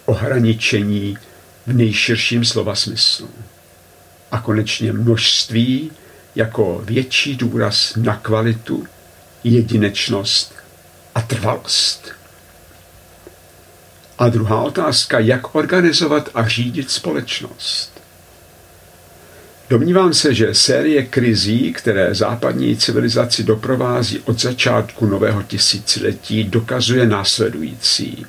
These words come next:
Daň za eficienci je složitost a složitost znamená neřiditelnost. Proto by měla rozumná reakce na současné problémy západní civilizace stát spíše ve znamení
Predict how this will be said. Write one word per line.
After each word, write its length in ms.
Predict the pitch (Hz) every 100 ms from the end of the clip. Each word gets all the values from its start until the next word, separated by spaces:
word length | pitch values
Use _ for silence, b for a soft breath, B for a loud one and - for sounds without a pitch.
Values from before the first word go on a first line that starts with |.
| - - - - - - - B B B B -
Daň 460 | 110 113 113 170 160
za 180 | 139 -
eficienci 920 | 117 - 151 - 139 143 139 - 104
je 100 | 92
složitost 1000 | - 101 101 117 117 - - - - -
a 60 | 113
složitost 680 | - 110 110 120 117 123 113
znamená 600 | 95 110 107 107 107 107
neřiditelnost. 1600 | 107 107 107 139 95 - - - 53 - - - - - - - - - - - - - - - - -
Proto 260 | 131 196
by 140 | 175 147
měla 320 | 123 104 98
rozumná 600 | 123 135 208 143 90 82
reakce 760 | - - - - - - - - B B B
na 80 | -
současné 680 | - 107 107 131 123 117 110
problémy 540 | 113 104 101 104 98
západní 580 | 92 90 - 101 95 -
civilizace 1040 | - 110 98 98 - 107 107 - 110 117 - B B B
stát 440 | - - 120 117 -
spíše 380 | - 143 - 120
ve 140 | 113
znamení 640 | 110 107 117 120 120 123